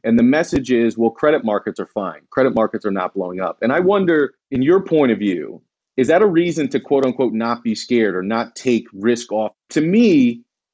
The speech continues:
credit markets blowing up is a bad sign, but it's also probably a sign that help is on the way.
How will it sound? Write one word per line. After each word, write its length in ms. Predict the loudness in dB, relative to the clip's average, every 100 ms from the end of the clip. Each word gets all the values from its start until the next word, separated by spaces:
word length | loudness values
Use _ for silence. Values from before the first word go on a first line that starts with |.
| _
credit 280 | 0 2 2
markets 300 | 2 0 -2
blowing 440 | -4 -2 0 0
up 300 | -2 -2 -4 _ _ _ _ _ -2
is 160 | 0
a 60 | 0
bad 380 | -2 -2 -2 -4
sign, 320 | -4 -2 0
but 120 | 0
it's 160 | -2 -2
also 260 | -2 -2
probably 560 | -6 -4 -4 -2 -2 0
a 80 | -2
sign 300 | -4 -6 -4
that 120 | -4
help 240 | -4 -4
is 120 | -4 -6
on 100 | -4
the 80 |
way. 320 | -2 -4 -6